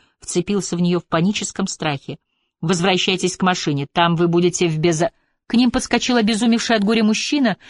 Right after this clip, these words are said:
вгляделся в девочку на руках у Кейси, схватил ее, прижал к себе, бормоча слова благодарности Богу и незнакомой женщине. "Где, где вы нашли ее?"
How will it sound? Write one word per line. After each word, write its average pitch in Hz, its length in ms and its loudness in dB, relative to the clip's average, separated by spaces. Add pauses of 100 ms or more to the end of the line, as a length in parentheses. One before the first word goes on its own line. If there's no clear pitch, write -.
(120)
вгляделся 214 600 0
в 202 80 2
девочку 247 420 0
на 190 60 2
руках 180 300 0
у 185 40 2
Кейси, 175 360 0
схватил 190 520 0
ее, 185 240 2 (260)
прижал 247 440 2
к - 40 -12
себе, 185 380 2 (280)
бормоча 202 440 2
слова 185 260 0
благодарности 175 760 2
Богу 233 340 2
и 226 40 2
незнакомой 202 580 0
женщине. 151 580 -2 (180)
"Где, 196 320 0 (220)
где 208 180 2
вы 247 100 2
нашли 254 320 2
ее?" 151 280 0